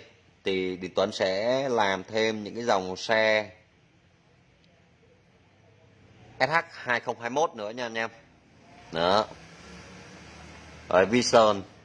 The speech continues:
Vision hai không hai mốt và S H gọi là hai không hai mươi ấy, cái đó gọi là hai không hai mươi mới đúng, hai mốt là không phải. Và làm nốt dòng xe Valio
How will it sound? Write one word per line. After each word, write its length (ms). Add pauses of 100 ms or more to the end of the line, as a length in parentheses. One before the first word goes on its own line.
(280)
Vision 580
hai 120
không 180
hai 100
mốt 240 (1080)
và 520
S 100
H 80 (580)
gọi 180
là 80
hai 160
không 200
hai 100
mươi 360
ấy, 100 (220)
cái 80
đó 140
gọi 180
là 80
hai 160
không 160
hai 120
mươi 320
mới 80
đúng, 300 (160)
hai 100
mốt 240
là 60
không 160
phải. 320 (1800)
Và 140
làm 280
nốt 220
dòng 240
xe 220
Valio 680